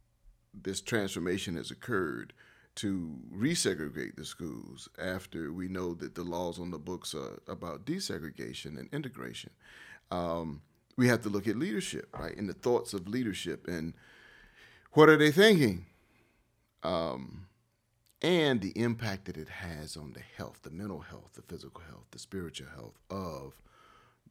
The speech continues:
the kids in the schools and the families, uh, that, that are, um, have children in school.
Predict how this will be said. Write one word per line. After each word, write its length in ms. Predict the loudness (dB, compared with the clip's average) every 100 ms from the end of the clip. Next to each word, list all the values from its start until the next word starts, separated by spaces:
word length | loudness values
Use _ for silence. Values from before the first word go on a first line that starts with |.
| -20 -20 _ _ _ -20
the 100 | -12
kids 420 | -10 -8 -8 -8 -8
in 140 | -8
the 80 | -10
schools 400 | -10 -10 -10 -12
and 120 | -14
the 60 | -14
families, 720 | -14 -12 -14 -14 -14 -14 -16 -18 -14
uh, 220 | -14 -14 -12
that, 280 | -10 -10 -12
that 240 | -12 -10
are, 360 | -10 -12 -12 -12
um, 540 | -12 -10 -10 -12 -14 -20 _ _ -8
have 200 | -8 -6
children 400 | -6 -6 -8 -12
in 120 | -12
school. 280 | -14 -14